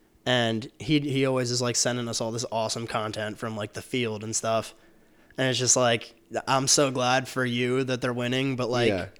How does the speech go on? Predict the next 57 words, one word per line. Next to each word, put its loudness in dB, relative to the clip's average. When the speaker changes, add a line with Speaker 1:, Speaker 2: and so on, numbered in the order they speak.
Speaker 1:
fuck -6
you -10
guys. -10
Speaker 2:
Yeah, 8
Speaker 1:
Like, 6
I 4
Speaker 2:
no, 4
Speaker 1:
don't 8
want 8
Speaker 2:
yeah, 10
Speaker 1:
you 8
guys 6
to 4
Speaker 2:
yeah. 4
Speaker 1:
win. 2
I'm 2
trying 2
to 2
get 4
Speaker 2:
<laughs> -
Yeah, 4
Speaker 1:
a 2
high 0
Speaker 2:
why 4
are 2
you 0
Speaker 1:
pick. 4
Speaker 2:
trying 2
to -2
rub -6
it 2
in -4
our -4
faces? -8
We, -4
we -8
currently -4
have -4
a -8
quarterback -4
controversy -8
with -8
Speaker 1:
Yeah. 2
Speaker 2:
with, 0
uh, -4
Speaker 1:
Oh -4
my -6
God. -4
So 0
y-, 2
I, 2
I'd 2
Speaker 2:
Hurts 4
Speaker 1:
love 6
Speaker 2:
and -4
Speaker 1:
to 2
hear 2